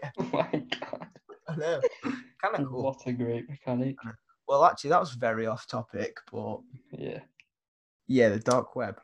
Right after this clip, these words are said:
Speaker 2: scary place, innit, boys? But
Speaker 1: It is a scary place.
Speaker 2: I just don't think I could ever go on it 'cause I'd just be too scared I'd get
Speaker 1: Nah.
Speaker 2: killed.
Speaker 1: Yeah.
Speaker 2: It's just
Speaker 1: I
Speaker 2: my luck, innit?
Speaker 1: <laughs>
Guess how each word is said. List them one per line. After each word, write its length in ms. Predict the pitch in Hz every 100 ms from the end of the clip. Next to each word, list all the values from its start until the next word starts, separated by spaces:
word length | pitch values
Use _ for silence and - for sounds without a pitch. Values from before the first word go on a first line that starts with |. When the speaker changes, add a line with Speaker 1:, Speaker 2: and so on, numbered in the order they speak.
| _ _
Speaker 2:
scary 440 | - - 117 113
place, 340 | 110 117 110 -
innit, 200 | 113 110
boys? 320 | 117 107 - -
But 220 | 110 107 _ -
Speaker 1:
It 100 | 135
is 80 | 156
a 80 |
scary 360 | - - - - -
place. 340 | 131 151 _ _ _ -
Speaker 2:
I 40 | 127
just 220 | 135 -
don't 180 | 151 123
think 180 | 131 113
I 60 |
could 160 | 110 117
ever 140 | 113 113
go 240 | 113 117
on 100 | 117
it 140 | -
'cause 100 | - 131
I'd 60 | 120
just 160 | 135
be 60 | 117
too 140 | -
scared 300 | 117 - 113
I'd 140 | 123 117
get 120 | 117
Speaker 1:
Nah. 60 | -
Speaker 2:
killed. 380 | - 117 123 - _ _ _ _ _ _ - -
Speaker 1:
Yeah. 240 | 143 143 - _ _ _ _ _ _
Speaker 2:
It's 80 | -
just 180 | 185 -
Speaker 1:
I 40 |
Speaker 2:
my 120 | 147 117
luck, 220 | 123 -
innit? 320 | 117 113 113 - _ _ _ _ _ _ _
Speaker 1:
<laughs> 520 | - - - - -